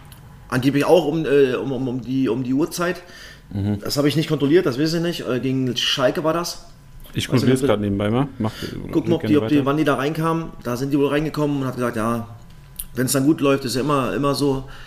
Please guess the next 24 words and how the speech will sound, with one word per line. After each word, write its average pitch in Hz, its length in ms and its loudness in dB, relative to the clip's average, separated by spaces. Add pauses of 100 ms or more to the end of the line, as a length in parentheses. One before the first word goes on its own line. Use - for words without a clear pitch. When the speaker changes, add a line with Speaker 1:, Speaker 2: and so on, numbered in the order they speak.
(340)
Speaker 1:
Ja, 87 280 -6 (360)
Speaker 2:
Also 104 200 -2
Speaker 1:
die - 60 2
schützen 143 260 4
sich 170 120 2
Speaker 2:
Wechsel, 185 120 8
Speaker 1:
alle. 139 240 4 (640)
Speaker 2:
also 110 280 -2
Wechsel 185 520 2
gegen 143 880 2
Schalke 143 640 0
war, 131 560 0 (460)
ja, 123 120 4
okay, 131 140 4
doch, 147 180 2
einundsechzigste 139 540 2
Minute 135 520 2
ist - 360 -2
Tetschi 143 360 0
Ritter 135 320 0
Ache 110 220 -2
raus. 95 520 0
Also, 110 280 4
äh, 98 60 0